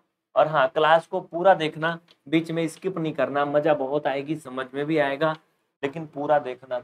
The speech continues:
तब, ऐसे आधा अधूरा नहीं। देखो ये रेफनल number है, ये क्या है, इरेफनल number है।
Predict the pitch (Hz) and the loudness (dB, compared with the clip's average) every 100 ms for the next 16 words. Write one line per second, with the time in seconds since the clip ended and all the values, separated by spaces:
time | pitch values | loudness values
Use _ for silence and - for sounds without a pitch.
0 | - 139 143 - _ - 123 123 139 113 | 0 0 0 -6 _ -2 -2 0 2 2
1 | 110 123 113 107 110 107 104 101 _ _ | 2 0 -2 -4 -10 -10 -14 -20 _ _
2 | _ _ _ _ _ _ _ _ 180 185 | _ _ _ _ _ _ _ _ 0 4
3 | 214 208 208 190 180 190 196 190 196 185 | 6 8 8 6 4 2 4 6 6 6
4 | 190 190 _ _ 156 180 180 175 165 175 | 0 -6 _ _ -6 -4 0 0 2 -2
5 | - 180 151 147 131 120 107 104 95 | -4 0 0 0 -6 -6 -6 -6 -8